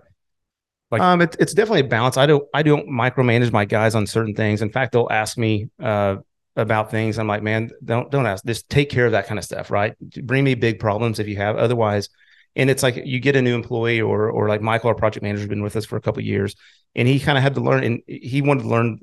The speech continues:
Speaker 2: He, he was, was kind of, like, underconfident in what he could do. He wanted to check with me on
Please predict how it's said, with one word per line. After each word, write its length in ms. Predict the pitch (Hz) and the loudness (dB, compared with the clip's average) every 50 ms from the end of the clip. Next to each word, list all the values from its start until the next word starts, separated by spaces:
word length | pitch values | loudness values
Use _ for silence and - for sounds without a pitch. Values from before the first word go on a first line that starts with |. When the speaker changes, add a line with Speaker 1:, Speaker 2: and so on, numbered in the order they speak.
| - - _ | -18 -20 _
Speaker 2:
He, 260 | _ _ - - - - _ _ _ _ _ _ _ | _ _ -16 -16 -16 -16 _ _ _ _ _ _ _
he 80 | - 143 | -2 0
was, 180 | 127 120 - - | 0 0 -2 -2
was 160 | - 120 117 - | -2 -2 -2 0
kind 220 | - 143 143 143 | 0 0 2 2
of, 60 | 127 | 2
like, 160 | 117 113 - - - | 2 0 -2 -2 -2
underconfident 500 | 127 135 127 123 - 123 113 107 113 107 | -2 0 0 0 -2 -2 -2 -2 -2 -2
in 100 | 107 104 | -4 -2
what 140 | 104 110 107 | 0 -2 -2
he 80 | 110 107 | -2 -4
could 260 | - - 117 113 110 | -6 -4 -4 -4 -2
do. 160 | 110 113 113 113 | -2 -2 0 0
He 120 | 113 117 | 0 0
wanted 220 | 107 113 110 101 | -2 -2 -2 -4
to 60 | 101 - | -4 -2
check 180 | - 113 - | -2 -4 -4
with 80 | - 107 | -4 -6
me 80 | 110 | -8
on 80 | 101 - | -8 -6